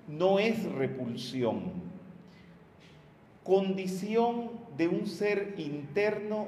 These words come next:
desarrollado. No tener apegos, porque el apego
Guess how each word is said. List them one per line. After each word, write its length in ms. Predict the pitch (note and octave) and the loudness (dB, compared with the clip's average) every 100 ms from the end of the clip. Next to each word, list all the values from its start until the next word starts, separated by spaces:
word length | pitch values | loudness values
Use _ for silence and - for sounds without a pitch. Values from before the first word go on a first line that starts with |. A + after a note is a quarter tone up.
| - | -4
desarrollado. 840 | C3+ C3 D3 B2+ B2+ C3 A#2+ G#2 F#2 F2+ - - - - - - - - - - - - | -6 0 0 2 0 4 6 6 2 -4 -8 -14 -18 -20 -20 -20 -20 -20 -18 -16 -18 -10
No 240 | C3+ F#3 F#3 | 0 2 4
tener 680 | G3 F#3+ G#3 A#3+ B3 - - - - - | 2 2 0 0 0 -6 -14 -18 -20 -6
apegos, 840 | B2+ A#2+ E3 E3+ B2+ A2 A2 - - - - - - - - - - - | -2 0 2 2 0 -2 -4 -10 -16 -18 -20 -20 -20 -20 -20 -20 -12 0
porque 560 | D3 - D#3+ D#3+ C#3 | 0 2 0 2 0
el 280 | C3+ C3 - - - - - - - - - - - - - - - - - | 0 -4 -10 -14 -16 -18 -20 -20 -20 -20 -20 -20 -20 -20 -20 -20 -20 -20 -2
apego 680 | E3+ - G#3+ E3+ C#3+ E3 | -2 6 6 8 4 2